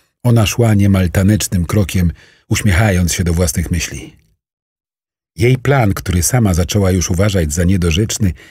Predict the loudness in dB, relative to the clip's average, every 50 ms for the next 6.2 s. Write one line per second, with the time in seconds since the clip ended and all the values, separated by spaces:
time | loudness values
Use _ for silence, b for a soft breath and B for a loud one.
0 | B B B B B B -2 0 -2 -2 0 0 -2 -2 -2 -2 0 0 2 2
1 | 2 0 0 -2 -2 -2 -2 0 0 0 -2 -2 -4 -6 -6 -6 -4 -4 -6 -6
2 | -8 -12 -20 _ _ _ _ _ _ _ _ -4 0 0 2 2 4 2 2 2
3 | 2 2 4 4 2 2 2 2 2 2 0 0 -2 -4 -2 0 0 0 0 -2
4 | -4 -8 -10 -12 -14 -20 _ _ _ _ _ _ _ _ _ _ _ _ _ _
5 | -6 -4 -4 -2 0 0 2 2 2 0 0 0 -2 -2 -4 -8 -8 -10 -12 -14
6 | -16 -20 -20